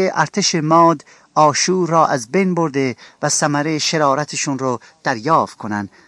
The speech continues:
و پیشگویی‌های ناهوم نبی تماماً به انجام می‌رسد.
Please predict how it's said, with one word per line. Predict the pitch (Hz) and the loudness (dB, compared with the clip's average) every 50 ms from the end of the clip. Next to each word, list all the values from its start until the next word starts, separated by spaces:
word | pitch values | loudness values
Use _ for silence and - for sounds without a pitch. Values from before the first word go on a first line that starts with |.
| _ _ - | _ _ -6
و | - 123 120 113 - _ | -2 -2 -2 -2 -2 _
پیشگویی‌های | - 131 120 - - - 127 120 113 110 - - 160 160 151 143 135 135 127 - - - _ _ | -6 -4 -4 -4 -4 -2 -4 -4 -4 -4 0 2 2 2 2 0 0 -2 -2 -4 -8 -16 _ _
ناهوم | - 143 156 151 147 143 131 185 196 185 165 139 | 0 2 4 4 4 2 2 2 2 4 4 2
نبی | 127 117 - 127 120 110 104 - _ _ _ _ _ _ _ _ _ _ _ _ _ _ _ - | 2 0 0 -2 -2 -2 -4 -6 _ _ _ _ _ _ _ _ _ _ _ _ _ _ _ -8
تماماً | - - 151 151 143 131 120 131 127 120 107 98 - _ _ _ _ _ | -4 0 2 2 2 2 2 0 -2 -2 -4 -6 -10 _ _ _ _ _
به | 139 131 | -2 -2
انجام | - 127 117 107 95 - 127 127 113 101 | 0 0 0 -2 -2 0 0 0 0 0
می‌رسد. | 95 95 92 92 - - - - - - | -2 -6 -6 -6 -6 -6 -6 -8 -10 -12